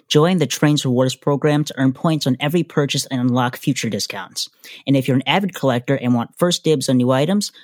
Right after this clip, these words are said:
sign up for the private car membership to get early access to new listings, earn five points per dollar spent, and unlock great benefits like no questions asked returns.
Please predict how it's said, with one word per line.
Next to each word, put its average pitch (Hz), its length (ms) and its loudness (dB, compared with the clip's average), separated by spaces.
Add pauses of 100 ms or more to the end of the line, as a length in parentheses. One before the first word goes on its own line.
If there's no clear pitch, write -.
sign 175 300 0
up 180 120 -2
for - 80 -6
the - 80 0
private 139 340 2
car 135 120 -2
membership 180 540 2
to - 100 -8
get 131 180 0
early 147 240 2
access 131 460 -4
to - 100 -4
new 120 160 2
listings, 220 540 0 (240)
earn 131 160 4
five 180 280 0
points 170 360 -2
per - 180 -6
dollar 120 380 0
spent, 185 340 0 (320)
and 143 100 0
unlock 139 320 0
great 160 280 0
benefits 156 480 0
like 123 180 -2
no 160 220 2
questions 170 480 -2
asked 131 340 -2
returns. 98 640 -10